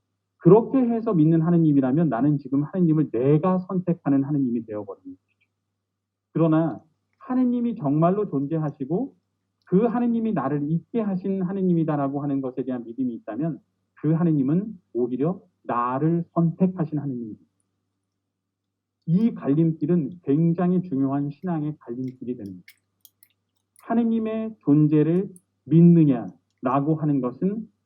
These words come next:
내가 하느님을 선택했느냐 혹은 나를 선택해 주신 하느님을 믿느냐라고 하는 매우 중요한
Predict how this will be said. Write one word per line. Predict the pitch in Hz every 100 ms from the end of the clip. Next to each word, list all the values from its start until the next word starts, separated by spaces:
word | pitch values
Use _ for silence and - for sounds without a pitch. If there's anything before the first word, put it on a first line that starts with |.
| _ _ _ -
내가 | 135 160 165 202 202
하느님을 | 240 226 214 190
선택했느냐 | 180 156 147 - 127 123 135 175 - _
혹은 | 180 185 190 - _
나를 | 127 127 139 165 185
선택해 | 185 180 180 180 185 165
주신 | 147 139 156
하느님을 | 156 139 139 139 139 139
믿느냐라고 | 151 156 160 160 151 156 _ _ 120 117 123 139
하는 | 139 123 143 185 _ _
매우 | 117 123 131 127
중요한 | 127 117 107 139